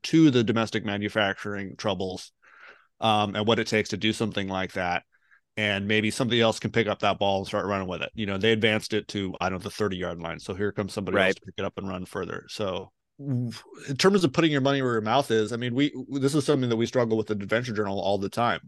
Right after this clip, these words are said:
Speaker 1: You know, we, uh, we know people love our product, uh, and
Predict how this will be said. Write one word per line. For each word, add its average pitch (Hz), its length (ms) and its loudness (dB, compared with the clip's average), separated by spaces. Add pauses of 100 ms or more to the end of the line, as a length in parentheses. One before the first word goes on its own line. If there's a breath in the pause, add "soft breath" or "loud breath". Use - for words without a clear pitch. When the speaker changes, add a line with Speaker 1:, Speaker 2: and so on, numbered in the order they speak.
Speaker 1:
You 110 140 -4
know, 98 160 -4
we, 104 280 0
uh, 92 420 0
we 120 140 0
know 139 140 6
people 127 280 4
love 113 160 4
our 104 120 0
product, 113 500 0 (560)
uh, 98 500 0 (260)
and 104 680 -2